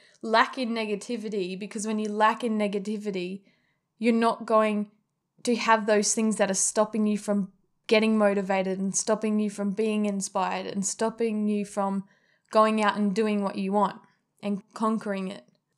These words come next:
And if you are one of those people that you wanna fight for it because this is something you really, really want and you wanna succeed and you wanna do it and you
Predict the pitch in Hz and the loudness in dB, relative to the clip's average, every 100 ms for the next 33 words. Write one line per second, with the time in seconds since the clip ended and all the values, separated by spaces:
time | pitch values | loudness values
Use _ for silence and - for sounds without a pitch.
0 | _ _ _ _ _ _ _ - 247 247 | _ _ _ _ _ _ _ -2 2 2
1 | 240 269 - 311 330 262 233 240 226 226 | 0 -4 2 4 6 6 6 4 2 0
2 | 240 220 208 208 240 320 349 247 - 226 | 0 -2 2 0 2 2 2 0 4 4
3 | - - 208 - 220 233 202 254 - 294 | 4 2 -2 -2 -6 -6 -4 -2 0 0
4 | 262 240 240 226 214 202 226 214 214 208 | -2 -2 -2 0 -2 -2 0 2 2 0
5 | 202 202 190 170 - 196 202 208 202 202 | 0 0 -2 -2 -2 -2 0 0 -2 -4
6 | - - 190 233 240 - 190 - 196 196 | -16 -12 -2 0 0 0 -2 -2 -2 0
7 | 185 208 214 190 214 214 185 202 196 175 | 0 0 0 0 0 0 0 0 0 -2
8 | - 190 190 196 | -4 -4 -2 -4